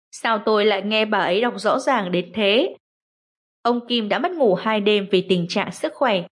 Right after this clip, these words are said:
Ông nói bằng giọng yếu ớt khi đưa ra lời biện hộ. Chỉ có thế mà thẩm phán Trương hét vào mặt ông, "Để miệng ông sát vào micro. Ông nghe thấy tôi nói gì không?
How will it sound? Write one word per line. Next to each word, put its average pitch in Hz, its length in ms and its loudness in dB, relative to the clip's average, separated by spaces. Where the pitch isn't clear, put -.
Ông 285 200 0
nói 220 200 0
bằng 233 220 0
giọng 185 200 -2
yếu 196 200 0
ớt 285 200 2
khi 226 160 -4
đưa 202 160 2
ra 185 340 -2
lời 170 220 0
biện 175 180 0
hộ. 190 340 2
Chỉ 254 180 -2
có 226 160 0
thế 226 560 -2
mà 202 300 -4
thẩm 190 180 -4
phán 185 240 -4
Trương 214 300 0
hét 370 300 -2
vào 208 120 0
mặt 185 220 -2
ông, 208 240 -2
"Để 226 180 2
miệng 247 240 2
ông 294 160 2
sát 381 320 -4
vào 254 120 2
micro. 277 640 4
Ông 240 160 0
nghe 247 140 2
thấy 254 280 2
tôi 262 100 4
nói 247 180 0
gì 285 160 2
không? 285 380 0